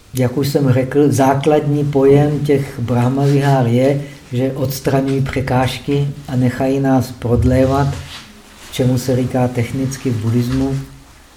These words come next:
držte dharme sukha vihára, což znamená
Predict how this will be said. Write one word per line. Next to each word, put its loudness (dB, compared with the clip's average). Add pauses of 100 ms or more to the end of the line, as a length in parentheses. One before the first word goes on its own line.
(220)
držte 0
dharme 2 (640)
sukha -4
vihára, 0 (1040)
což -4
znamená 2